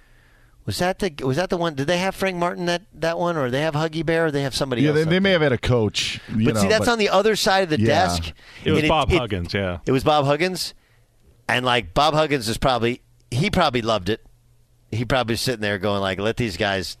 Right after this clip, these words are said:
Speaker 1: talk about something." Whereas I'm sure Seth probably want-, Seth was probably confused and was probably wheels was spinning. But once you get to the host and poor Candace, like, she doesn't know.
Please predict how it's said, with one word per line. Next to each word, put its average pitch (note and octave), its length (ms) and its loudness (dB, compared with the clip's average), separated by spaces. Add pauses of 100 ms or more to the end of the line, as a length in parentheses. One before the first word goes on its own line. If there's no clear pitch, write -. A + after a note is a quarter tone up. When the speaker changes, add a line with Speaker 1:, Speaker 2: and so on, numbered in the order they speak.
(100)
Speaker 1:
talk G2+ 200 -2
about F#2+ 200 -4
something." G2+ 260 -6 (280)
Whereas B2 540 0 (100)
I'm C3+ 100 -2
sure F3+ 200 0
Seth - 500 -2
probably C#3 300 0
want-, B2+ 400 -4
Seth E3+ 200 0
was D#3+ 120 -2
probably D3 260 0
confused C3+ 480 -2
and A#2+ 80 -4
was G#2+ 100 -4
probably B2 300 -2
wheels C3 300 0
was E3 120 -2
spinning. F3 380 -2 (380)
But A#2+ 80 0
once E3 180 2
you G3+ 80 2
get F3+ 80 0
to D#3+ 60 -2
the D#3 80 0
host D#3 280 0
and - 80 -4
poor C#3+ 180 0
Candace, D3+ 440 -2
like, G#2 220 -4
she - 180 -4
doesn't G3+ 320 -4
know. D#3 400 -2